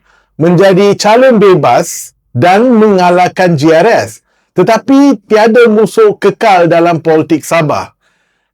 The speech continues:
J R S terima mereka kembali dalam gabungan mereka sebagai pembantu me-, menteri. Seorang lagi adun bebas lari daripada Star dan kalahkan calon Star di Tolet.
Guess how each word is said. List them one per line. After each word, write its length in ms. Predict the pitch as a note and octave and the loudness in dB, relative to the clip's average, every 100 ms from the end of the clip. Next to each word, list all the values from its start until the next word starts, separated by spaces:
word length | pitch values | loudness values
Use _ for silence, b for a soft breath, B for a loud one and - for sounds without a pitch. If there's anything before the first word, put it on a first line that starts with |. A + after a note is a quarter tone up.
| _ | _
J 160 | A#2+ G3+ | 0 2
R 380 | C4 B3+ B3+ B3 | 2 2 0 -2
S 160 | - _ | -6 _
terima 500 | G#3 A#3 C#4+ D4 C#4 | 0 0 2 0 0
mereka 320 | A#3+ A3 G3+ G#3 | 2 0 0 -2
kembali 760 | G#3 F#3 F#3 C3+ A2+ F3+ C4 - | -2 0 0 -2 -2 -2 -4 -4
dalam 260 | D#3 F3 E3 | -2 -2 0
gabungan 480 | D#3 D#3 F3+ G3 E3 | 0 0 0 -2 -2
mereka 480 | E3 E3 - C3 F3+ | -2 -2 -4 -4 -4
sebagai 560 | - D3 D3 C3+ D#3 D3+ | -4 -4 -4 -4 -6 -4
pembantu 540 | D3 C3+ C3 A#2+ E3+ | -4 -4 -6 -4 -4
me-, 220 | G3 G3 - | -4 -8 -4
menteri. 540 | G3 B3+ B3 A2 F2+ - _ _ _ _ _ | -4 -2 -2 -4 -6 -18 _ _ _ _ _
Seorang 400 | - - E4 E4 C4+ | -6 -2 0 0 0
lagi 340 | C4 C4 B3+ A#3 | 2 2 0 0
adun 540 | - G3 F#3 A#3 G#3+ F#3+ | -2 -2 0 0 0 2
bebas 480 | A3 F3+ C3+ D3+ D3 | 0 0 0 -2 -2
lari 420 | E3+ G#3 A#3 A3 | 0 0 0 0
daripada 600 | F#3+ G3+ F#3 G3+ F3+ F3+ - - | 0 -2 -2 -2 -2 -2 -6 -20
Star 580 | - B3+ A3+ A#2+ D3 - _ _ _ - | -8 -2 0 0 -4 -8 _ _ _ -8
dan 260 | A#2+ F#3 F#3+ | -2 -2 0
kalahkan 540 | G3 G3+ G3 G3 F#3+ | 0 0 -2 -2 -2
calon 420 | - F#3+ F#3+ F#3 | 0 0 0 -2
Star 480 | D#3+ - F3 E3+ E3 | -4 -6 -4 -2 -2
di 320 | C#3 E3 E3 - | -2 0 -2 0
Tolet. 400 | A3 G#3+ A2 | 0 0 -2